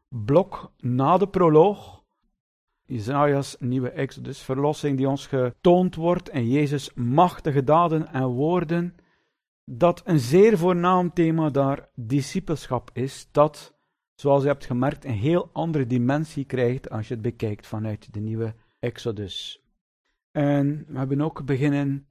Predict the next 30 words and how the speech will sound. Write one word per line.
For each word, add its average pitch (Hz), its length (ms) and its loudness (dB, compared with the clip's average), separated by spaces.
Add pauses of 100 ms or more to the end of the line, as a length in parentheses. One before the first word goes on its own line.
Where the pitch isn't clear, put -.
(100)
stilstaan 151 680 0
bij, 120 300 -2
ja, 123 220 -6
Jezus' 127 400 -2
machtige 123 500 -4
daden 131 420 -2
en 117 200 -8
woorden, 139 460 -2
die 135 380 -2
vooral 165 440 4
op 151 280 -4
die 131 120 -2
eerste 151 420 -6
Sabbat 143 680 0
zichtbaar 131 720 -2
zijn 117 280 -4
geworden 127 680 -2
in 139 340 0 (260)
de 131 200 -2
synagoge, 160 880 2 (560)
toen 143 380 -2 (460)
er 123 100 -8
zich 127 180 -2
daar 127 220 -2
een 127 240 -4 (420)
onreine 127 440 -4
geest 135 420 -6
openbaarde, 120 640 -6
wanneer 110 280 -6
Jezus 123 540 -4